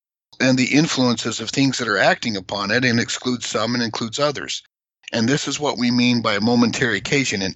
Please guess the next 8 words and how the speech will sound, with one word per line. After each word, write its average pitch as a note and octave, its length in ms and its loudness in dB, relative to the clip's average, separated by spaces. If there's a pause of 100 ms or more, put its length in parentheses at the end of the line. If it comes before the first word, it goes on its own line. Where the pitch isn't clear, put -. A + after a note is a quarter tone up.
each E3 300 -4
new C#3 120 4
moment, C3+ 520 0 (340)
the C3+ 100 4
occasion D#3 520 0
is A2 160 -4
recreating C#3+ 640 0
itself G2 580 -4